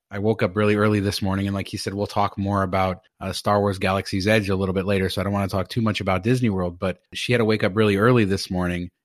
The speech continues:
And then we were riding the People Mover just about an hour and a half ago. And my daughter had a complete <laughs> meltdown on the People Mover because she didn't like the seating arrangements 'cause my wife decided to sit next to me. <laughs> So, <laughs>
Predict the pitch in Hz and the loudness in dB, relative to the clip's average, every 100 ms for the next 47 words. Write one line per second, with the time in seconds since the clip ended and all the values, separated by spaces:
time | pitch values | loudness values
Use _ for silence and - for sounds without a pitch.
0 | 95 104 101 98 98 110 120 104 92 110 | -8 -6 -2 0 2 2 4 2 2 2
1 | 104 101 98 98 98 131 - 110 104 95 | 4 4 4 2 2 0 2 0 2 2
2 | 92 95 92 92 90 95 87 87 87 87 | 2 2 0 0 -2 -4 -4 -2 -4 -8
3 | - 98 92 98 101 95 92 - 90 - | -12 -6 -2 0 2 0 -2 -4 -10 0
4 | 104 - - - - 92 95 - _ _ | 0 2 -2 2 0 0 -2 -4 _ _
5 | - 104 101 92 101 95 95 92 92 92 | -8 -2 -2 0 0 2 0 2 0 0
6 | - 90 92 - 98 98 95 87 90 - | 0 0 0 0 0 2 0 0 -4 -2
7 | 95 92 87 87 85 87 87 - - _ | -2 0 0 -2 -4 -6 -6 -8 -14 _
8 | _ - 92 92 92 92 85 92 90 87 | _ -10 -2 2 4 4 2 -2 0 0
9 | 85 - 87 92 - - 92 98 - - | -2 0 0 0 -2 0 2 2 2 0
10 | - - - - - - - - - - | 4 2 2 -6 -8 -10 -2 0 0 0
11 | - 180 - | 2 4 4